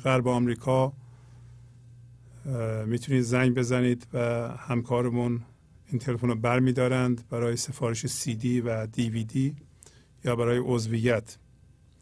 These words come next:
کسانی که با بنده کار دارن و می‌خوان با من صحبت کنند، تلفن بنده هشتصد و هجده، نهصد و هفتاد، سی و سه چهل و پنج. بیشتر اوقات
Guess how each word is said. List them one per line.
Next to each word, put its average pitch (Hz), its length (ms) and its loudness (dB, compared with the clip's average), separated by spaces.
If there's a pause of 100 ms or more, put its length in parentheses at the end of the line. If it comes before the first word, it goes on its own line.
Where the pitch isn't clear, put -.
(1000)
کسانی 151 440 4
که 139 100 2
با 135 240 4
بنده 135 680 4 (200)
کار 135 260 4
دارن 131 380 4
و 127 60 6
می‌خوان 127 320 2
با 123 120 4
من 135 140 4
صحبت 127 460 2
کنند، 139 480 0 (200)
تلفن 135 440 0
بنده 127 420 4
هشتصد 127 320 0
و 131 40 4
هجده، 123 580 2
نهصد 123 400 -2
و 123 40 2
هفتاد، 127 460 0
سی - 200 -4
و 120 40 2
سه 127 140 -2
چهل 123 280 -2
و 117 40 0
پنج. 127 540 4 (1080)
بیشتر 135 340 0
اوقات 127 720 0